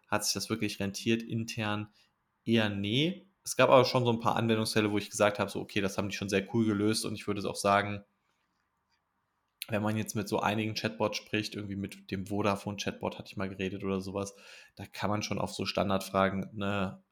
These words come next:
Antwort finden. Und ich denke, das ist jetzt einfach der nächste Step, also weil halt zum Beispiel wir hatten das mit Microsoft Azure gemacht bei Infineon, es gab aber auch die Variante, dass das, dass man das über A W S machen konnte.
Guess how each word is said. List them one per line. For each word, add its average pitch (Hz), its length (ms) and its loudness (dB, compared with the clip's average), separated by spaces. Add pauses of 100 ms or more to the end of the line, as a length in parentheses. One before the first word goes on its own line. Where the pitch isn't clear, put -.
(100)
Antwort 101 340 0
finden. 101 540 -4 (640)
Und 117 380 -2 (760)
ich 127 120 2
denke, 143 260 4
das 123 120 -2
ist 123 100 -2
jetzt 123 160 -4
einfach 127 300 0
der 107 420 0
nächste 113 320 -2
Step, - 640 0
also 104 340 0
weil 98 320 2
halt 95 400 -8 (300)
zum - 160 -8
Beispiel 104 220 -4
wir 104 100 0
hatten 104 80 -6
das 104 160 -6
mit 98 360 -8 (120)
Microsoft - 500 -4
Azure 139 220 2
gemacht 143 340 -6
bei 120 400 -2 (200)
Infineon, 117 600 -6
es - 140 -10
gab 101 160 -2
aber 98 80 -2
auch 98 100 -6
die 101 140 -4
Variante, 98 380 0
dass 95 140 -4
das, - 160 -14 (220)
dass 98 140 -8
man 104 100 -4
das 101 160 -4
über 98 720 -2 (400)
A 101 180 0
W 101 60 0
S 120 220 2
machen 135 240 -2
konnte. 135 440 -4